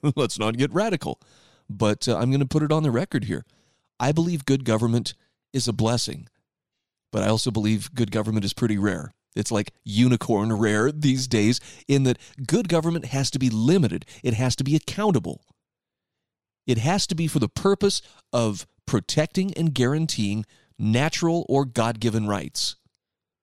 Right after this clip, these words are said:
It's not in the business, or it's not supposed to be in the business of dispensing favors for everybody and punishing this group so that this other group can, you know, can rise and fulfill their destiny. That's what it's being used for right now, but that's, you know, the source of a lot of our,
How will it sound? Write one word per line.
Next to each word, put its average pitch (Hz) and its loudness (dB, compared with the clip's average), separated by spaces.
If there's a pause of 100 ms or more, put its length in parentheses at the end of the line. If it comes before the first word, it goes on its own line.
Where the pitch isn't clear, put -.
(920)
It's 107 -6
not 110 0
in 139 0
the 151 0
business, 139 0
or 101 0
it's 87 -6
not 107 -2
supposed 196 -2
to - -8
be 85 -8
in 110 -2
the 117 0
business 123 -2
of 95 -6
dispensing 110 -4
favors 175 -2
for 180 0
everybody 160 0
and 85 -4 (280)
punishing 185 2
this 175 0
group 190 0
so 135 0
that 113 0
this 113 0
other 160 2
group 123 0
can, 117 0 (280)
you 104 0
know, 120 2
can 117 0
rise 135 2
and 131 -4
fulfill 143 0
their 147 2
destiny. 139 -2 (480)
That's 160 0
what 175 4
it's 139 -4
being 147 -2
used 214 0
for 104 -2
right 98 0
now, 107 2
but 156 -2
that's, - -2
you 127 -2
know, 110 -2
the 127 -4
source 120 0
of 98 -6
a 92 -4
lot 107 0
of 113 -2
our, 110 2